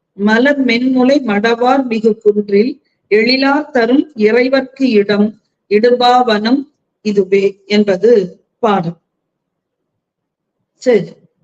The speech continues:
அதாவது குலைகள் தள்ளிய, ஆஹ், வாழைகள்லாம் செழித்து வளர்ந்துள்ள பொழில்கள் சூழ பெற்றது. அழகு திகழக்கூடிய காலை மாலை பொழுதுகள்ல பணி செய்வதால் சிறப்பு மிகுந்து விளங்கக்கூடிய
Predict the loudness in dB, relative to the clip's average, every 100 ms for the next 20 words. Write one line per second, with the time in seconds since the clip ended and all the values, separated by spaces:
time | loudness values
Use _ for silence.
0 | -10 -4 0 0 0 -4 -6 -2 0 0
1 | 0 -2 -2 -2 -2 -4 -4 -4 -4 -8
2 | _ _ _ _ _ _ _ _ _ _
3 | _ _ _ _ _ -4 0 0 0 0
4 | 2 0 0 -2 -2 -2 0 0 0 -4
5 | -8 _ _ -18 -16 -8 -6 -4 -4 -4
6 | -2 -2 -4 -2 0 0 -2 -4 -4 -4
7 | -4 -6 -12 -10 -10 -2 2 0 -2 -16
8 | _ _ _ _ _ -6 -2 0 0 0
9 | -2 -2 -2 0 -2 -4 -6 -4 -2 -4
10 | -2 -2 0 2 0 0 -4 -2 0 -2
11 | 0 0 2 0 0 0 -2 -4 -4 -2
12 | -2 0 0 -2 -2 -2 -4 -6 _ _
13 | _ _ _ _ _ -4 0 2 0 0
14 | 2 2 2 -2 0 0 0 0 -2 0
15 | 0 2